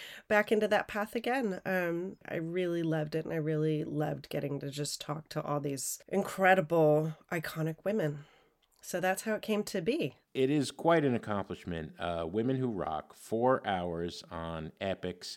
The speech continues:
Speaker 2: We're talking just after the last episode. But, you know, what is time anymore? Post-covid, in the, uh, streaming era, people can still, uh, see it. You know, we thought,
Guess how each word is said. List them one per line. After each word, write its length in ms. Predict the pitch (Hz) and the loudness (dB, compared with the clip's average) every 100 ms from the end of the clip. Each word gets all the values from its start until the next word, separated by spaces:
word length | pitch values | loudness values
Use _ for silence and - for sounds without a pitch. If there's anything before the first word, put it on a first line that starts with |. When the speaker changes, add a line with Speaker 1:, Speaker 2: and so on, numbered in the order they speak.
| - | 0
Speaker 2:
We're 220 | 110 123 | 4 4
talking 560 | 120 120 110 104 95 85 | 4 2 2 2 0 0
just 360 | 107 110 - - | 0 0 -2 -10
after 600 | 92 92 - 92 85 78 | -6 -6 -6 -4 -4 -6
the 100 | 85 | -6
last 340 | 85 85 - 87 | -6 -6 -6 -6
episode. 540 | 90 - - 80 78 - - - - | -6 -8 -4 -4 -4 -8 -20 -20 -2
But, 160 | 165 | 0
you 80 | 175 | 2
know, 120 | 185 | 0
what 240 | 170 175 185 | 2 4 4
is 200 | 160 - | 4 0
time 460 | - 135 117 82 | -2 2 4 4
anymore? 580 | 76 73 71 69 - - - - - | 2 -2 -4 -4 -6 -8 -12 -20 0
Post-covid, 840 | - 110 107 - 104 98 98 110 110 107 | 10 10 8 6 8 10 8 6 4 4
in 240 | 107 104 | 4 6
the, 340 | 104 104 101 | 6 6 6
uh, 160 | 101 101 - - | 6 2 -2 -14
streaming 640 | - - 127 160 165 104 95 | -14 0 6 8 8 6 4
era, 300 | 92 90 123 | 2 4 2
people 360 | - 117 117 | 2 0 0
can 220 | 113 104 95 | -2 -4 -4
still, 480 | - 123 117 113 - - _ | -2 2 4 2 -2 -16 _
uh, 340 | 101 95 90 87 | 0 0 0 -4
see 340 | - 127 117 | -2 0 2
it. 200 | 113 110 - - _ | 2 0 -14 -20 _
You 100 | 127 | 0
know, 120 | 127 113 | 2 0
we 360 | 110 139 196 | 0 0 0
thought, 520 | 214 139 90 82 87 | -2 -2 -2 -2 -10